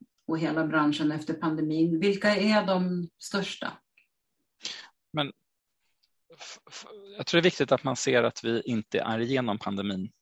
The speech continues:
Speaker 2: ännu,
Speaker 1: Mm.
Speaker 2: alltså att, att det finns ganska svåra konsekvenser fortfarande, och vi står också inför en, vi är i början på en ganska lång återhämtningsperiod.
Speaker 1: Mm.
Speaker 2: Och då är det ju, och jag, jag, jag tror att det är särskilt viktigt att det finns, eh, en trygg och stabil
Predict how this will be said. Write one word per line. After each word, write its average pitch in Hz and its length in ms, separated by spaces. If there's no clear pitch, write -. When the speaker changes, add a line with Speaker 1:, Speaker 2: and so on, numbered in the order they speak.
Speaker 2:
ännu, 95 220
Speaker 1:
Mm. - 80
Speaker 2:
alltså - 200
att, - 260
att - 120
det 110 100
finns 95 200
ganska - 260
svåra 98 400
konsekvenser - 560
fortfarande, 107 520
och 98 240
vi 104 120
står 113 320
också - 260
inför 95 280
en, 90 200
vi 107 140
är 107 40
i 101 60
början 104 600
på 104 120
en 90 100
ganska 92 260
lång 92 300
återhämtningsperiod. 104 1080
Speaker 1:
Mm. 196 120
Speaker 2:
Och - 80
då 127 140
är 117 60
det 107 60
ju, 107 180
och 117 80
jag, 110 160
jag, 101 180
jag 113 140
tror 110 100
att - 40
det - 60
är 95 120
särskilt 123 540
viktigt 98 400
att 95 120
det 98 80
finns, - 520
eh, 87 180
en 90 220
trygg 95 500
och 87 120
stabil 85 520